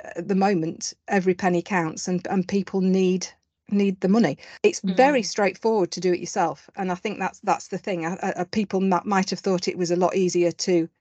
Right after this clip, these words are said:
Speaker 1: to ha-, have somebody else do it, but the information that you provide to them is exactly the information that you need to provide to us and to get it all back.
Speaker 2: Yeah, absolutely. So they can take very large cuts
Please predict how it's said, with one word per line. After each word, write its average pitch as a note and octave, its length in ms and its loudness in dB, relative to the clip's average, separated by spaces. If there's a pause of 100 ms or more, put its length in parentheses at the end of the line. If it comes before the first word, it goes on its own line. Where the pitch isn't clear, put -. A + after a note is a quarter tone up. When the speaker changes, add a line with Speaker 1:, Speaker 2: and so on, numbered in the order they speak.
Speaker 1:
to F3 160 0
ha-, - 160 -8
have F#3 200 0
somebody E3+ 280 -2
else D#3 180 -6
do G#3 160 0
it, C#3 140 -4 (100)
but - 160 -4
the G#3 140 -2
information A#3 840 -4 (280)
that - 140 -4
you F#3+ 340 2
provide F#3+ 540 2
to F3+ 120 -2
them F#3+ 500 -2 (500)
is F#3+ 120 -6
exactly E3+ 580 -4
the E3 100 -6
information E3+ 720 -6
that - 120 -8
you E3 80 -4
need F3 220 -2
to - 80 -14
provide E3 380 -2
to E3 160 -2
us D#3 280 -2 (580)
and D#3 180 -4
to - 80 -6
get D#3+ 160 0
it E3 80 -2
all E3 240 0
back. D3+ 340 -6 (340)
Speaker 2:
Yeah, F3 240 -2
absolutely. F3 540 -4
So D#3+ 160 -2
they F3 120 -6 (120)
can F#3 140 -6
take E3 480 -4 (420)
very E3+ 280 -2
large D#3 480 -6
cuts - 720 -6